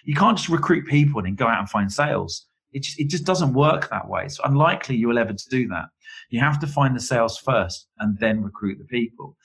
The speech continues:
And, you know, so, so I would say you're right. Marketing is, is, is at the heart of it. And then just a couple of last things I would say,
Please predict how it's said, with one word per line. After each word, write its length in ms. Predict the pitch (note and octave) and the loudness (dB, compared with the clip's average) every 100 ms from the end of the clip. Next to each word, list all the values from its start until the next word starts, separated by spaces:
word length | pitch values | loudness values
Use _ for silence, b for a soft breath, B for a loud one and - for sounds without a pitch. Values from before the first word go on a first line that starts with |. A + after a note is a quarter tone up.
| b b b _ _ | b b b _ _
And, 240 | A2 A2+ G#2+ - _ | 0 0 0 -6 _
you 160 | C3+ B2 | -2 0
know, 240 | A2 G#2 G2+ B B | 2 2 -2 B B
so, 500 | - C#3 C3 B2+ A#2+ | -4 2 4 4 2
so 280 | - D3 C#3+ | 0 2 2
I 80 | C#3+ | 4
would 160 | C#3 D3 | 2 2
say 120 | D3+ | 2
you're 320 | C#3+ C#3 C3+ - | 4 4 2 -2
right. 280 | C#3+ C3+ C3+ | 0 2 4
Marketing 600 | C3 D#3 C#3+ D3 C#3 C3 | 4 4 4 0 -2 0
is, 160 | A#2 - | 0 -2
is, 320 | A#2+ G#2+ G#2 - | -2 -2 -6 -6
is 160 | A#2 | -4
at 100 | A2+ | -2
the 80 | G2+ | -4
heart 460 | G2+ C3+ C3+ B2+ - | -4 2 2 2 0
of 100 | B2 | 0
it. 220 | C3 B2+ - _ | 2 0 -4 _
And 120 | C3+ | 4
then 120 | C#3 | 6
just 160 | C#3+ C#3+ | 6 2
a 40 | |
couple 260 | D3 D#3 C#3 | 0 0 2
of 60 | B2+ | 4
last 260 | C#3+ C#3+ | 4 4
things 180 | C3 G#2+ | 0 2
I 80 | A2+ | 2
would 180 | A2 G#2+ | 2 0
say, 420 | A#2 A2+ A2+ | 0 2 2